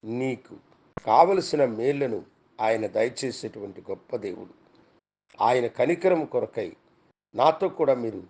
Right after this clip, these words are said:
ప్రార్థనలో ఏకీభవించండి. "గనుడా, పరిశుద్ధుడా,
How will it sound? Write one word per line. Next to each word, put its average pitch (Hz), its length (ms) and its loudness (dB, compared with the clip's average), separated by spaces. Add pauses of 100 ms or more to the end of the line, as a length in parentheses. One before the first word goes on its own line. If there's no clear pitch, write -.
(560)
ప్రార్థనలో 131 640 0 (460)
ఏకీభవించండి. - 1400 -10
"గనుడా, 127 420 4 (500)
పరిశుద్ధుడా, 139 680 2